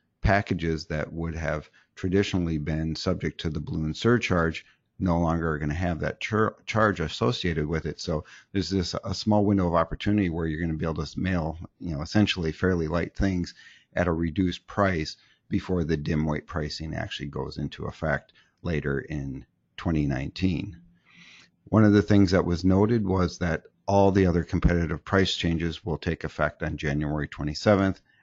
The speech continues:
as planned. Um, earlier when I first started talking about this, I noted that there was two things that the industry pushed back on. Obviously, the dim weight one calculation was the one that received the most pushback, but there was also some pushback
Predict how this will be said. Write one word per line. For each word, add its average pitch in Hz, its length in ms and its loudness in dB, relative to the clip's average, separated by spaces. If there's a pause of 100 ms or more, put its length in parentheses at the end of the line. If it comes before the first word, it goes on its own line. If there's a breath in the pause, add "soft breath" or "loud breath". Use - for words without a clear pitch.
(140)
as 80 340 -2
planned. 98 560 0 (400 soft breath)
Um, 73 380 -6 (360)
earlier 95 480 4
when 80 140 0
I 80 80 0
first 78 220 -6
started 76 260 -4
talking 92 300 2
about 82 320 -4
this, 82 200 -4
I 82 60 -2
noted 85 400 0 (140)
that 76 180 -6
there 76 120 -2
was 73 180 -6
two - 240 2
things 85 380 -2
that 73 180 -4 (120)
the 82 160 -10
industry 80 400 -6
pushed - 300 -8
back 76 320 -4
on. 67 240 -6
Obviously, 82 400 -2
the 71 100 -6
dim 78 440 -2 (240 soft breath)
weight 82 240 -2
one 73 400 -4 (320)
calculation 73 720 -6
was 71 340 -8 (260)
the 82 300 -8
one 73 200 -2
that 73 120 -6
received 80 320 -8
the - 60 -6
most 95 280 2
pushback, 73 500 -4
but 78 120 -6
there 85 80 -4
was 87 140 -4 (420 loud breath)
also 117 300 4
some 95 200 0
pushback 87 580 -2